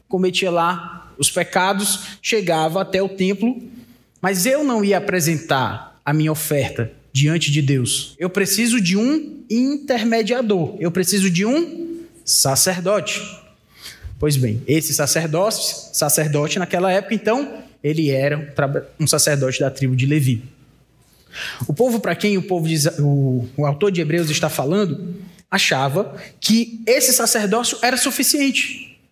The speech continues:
Tá tudo bem assim. A nossa vida já está do jeito como deveria estar. A gente não precisa de mais nada, a gente não precisa acrescentar nada, já chegamos aonde deveríamos chegar.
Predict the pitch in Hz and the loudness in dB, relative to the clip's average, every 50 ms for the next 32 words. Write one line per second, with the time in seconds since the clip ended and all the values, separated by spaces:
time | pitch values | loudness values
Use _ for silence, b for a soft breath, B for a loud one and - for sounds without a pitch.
0 | _ _ _ _ _ - 254 247 320 302 320 247 302 302 311 302 302 - 285 294 | _ _ _ _ _ -6 -4 -2 -2 0 0 2 2 2 2 2 0 0 0 0
1 | 302 254 147 104 - - - - - - _ _ _ _ _ B B B B B | 0 0 -2 -2 -6 -10 -14 -16 -18 -20 _ _ _ _ _ B B B B B
2 | B B B B B B B 180 240 269 262 - 226 165 156 233 262 220 220 185 | B B B B B B B -2 0 0 2 2 0 0 0 -2 0 0 0 0
3 | 226 220 233 - - - 240 240 226 226 202 233 247 247 247 - 254 254 247 214 | 2 2 0 0 -2 -2 0 0 2 2 2 2 0 0 0 -2 -2 0 0 0
4 | 240 233 226 233 208 233 240 247 240 - - - 226 220 190 110 104 - - - | 0 0 0 0 2 2 2 2 0 0 0 0 2 2 2 0 -2 -6 -10 -12
5 | - - - - _ b b b b b b b b _ _ _ _ _ - - | -14 -18 -20 -20 _ b b b b b b b b _ _ _ _ _ -4 -2
6 | - - 294 - 302 285 247 - 254 233 226 247 220 202 185 165 180 175 170 160 | 0 0 0 0 0 -2 0 0 0 2 2 2 2 2 2 2 2 2 2 2
7 | 147 131 131 139 127 120 139 160 220 277 262 269 254 247 240 - 214 190 - - | 2 2 0 0 0 0 0 0 0 2 0 0 0 0 0 0 0 0 0 0
8 | 233 214 214 208 220 226 196 190 - 185 165 147 - 151 131 131 135 147 175 202 | 0 0 0 0 0 0 -2 0 0 -2 -2 0 0 0 0 0 0 0 0 2
9 | 208 208 208 196 185 208 202 202 - - - - - 208 202 - 233 196 175 180 | 2 2 2 2 2 0 -2 -4 -8 -14 -10 -4 -2 0 0 0 0 0 0 0
10 | 170 175 185 190 190 180 - - - - - - 185 185 170 170 170 165 160 175 | 0 0 0 0 0 -2 -2 -4 -8 -12 -6 -2 0 2 2 2 2 2 0 0
11 | 170 156 170 165 165 185 180 165 151 151 147 156 147 - - 196 175 180 185 185 | 0 0 0 0 0 0 0 2 0 0 0 0 0 0 0 0 2 2 2 0
12 | 165 127 - - - | 0 -4 -8 -10 -16